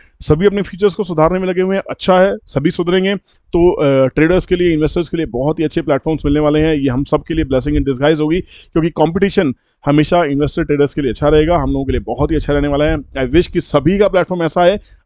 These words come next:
अभी फिलहाल हम Fires की बात कर रहे हैं, तो guys, if you want to open an account, account with Fires, तो अगर आप Fires के साथ account खोलना चाहते हैं तो दो तरीके दोबारा से बताता हूँ। Telegram पे जाइए,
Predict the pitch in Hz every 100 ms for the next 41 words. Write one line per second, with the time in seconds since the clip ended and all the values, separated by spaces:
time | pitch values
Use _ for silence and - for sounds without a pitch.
0 | - 147 233 196 196 196 190 175 175 185
1 | 175 170 - 185 226 - _ 135 170 180
2 | 156 175 190 190 190 180 185 185 175 160
3 | 156 170 156 151 165 165 - 151 202 240
4 | - 139 127 139 170 170 170 - 156 151
5 | 151 156 151 151 143 139 170 170 151 123
6 | 143 143 139 143 120 120 135 147 143 170
7 | 151 120 135 139 139 139 165 202